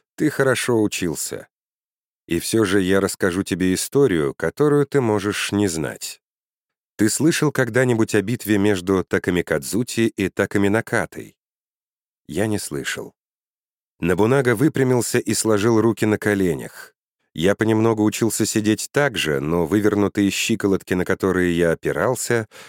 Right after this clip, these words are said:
уже начинали зудеть от долгой неподвижности. Однажды произошла война между богами небесными и богами земными. Земные боги расплодились и распустились, утратив всякое уважение к небесным собратьям.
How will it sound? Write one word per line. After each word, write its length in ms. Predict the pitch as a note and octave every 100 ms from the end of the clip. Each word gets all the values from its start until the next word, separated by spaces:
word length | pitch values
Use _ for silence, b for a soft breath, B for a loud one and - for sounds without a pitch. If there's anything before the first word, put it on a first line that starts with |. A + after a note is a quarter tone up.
| B
уже 300 | - F#2+ E2+
начинали 500 | C3+ C#3 - A2 A2 A2
зудеть 520 | E2+ F2+ E2+ G#2 -
от 280 | G#2 F#2 D#2
долгой 320 | E2+ D#2 D#2+
неподвижности. 920 | E2 F#2+ F#2 E2 C#2 A#1+ - - - _ _ _ _ _ _ _ _ _ _ _ _ _ _
Однажды 640 | - D#2+ G#2 C3 D#3 A#2+ C#3+
произошла 640 | - B2+ A2 A#2 - C#3
война 480 | A2+ A2 A2 C3 C#3
между 320 | G#2+ F#2+ G2
богами 440 | F2 F#2+ A2 A#2 A2
небесными 760 | G2+ E2 A#2 A#2+ B2 A#2 A2
и 140 | G#2 A2
богами 500 | G#2 F2+ G2+ G2+ F#2+
земными. 800 | D#2+ F#2 F#2+ G2 E2+ - - - _ _ _ _ _ _ _ -
Земные 540 | - F2 G2 D3 C#3+
боги 300 | A2+ C3+ A#2
расплодились 920 | A2+ A2 - G2+ E2+ A#2+ A#2+ G#2 -
и 120 | -
распустились, 920 | G#2 G2 - G2 - - B2+ A2+ F#2+ F#2+
утратив 480 | - G2+ G2+ F#2+
всякое 500 | - - A2 A2+ G#2+
уважение 680 | G2+ F#2+ F#2 D#2+ G2 G2+ F#2+
к 100 | -
небесным 480 | F#2+ E2+ F#2 - D#2+
собратьям. 760 | - E2+ D#2 D2+ - - -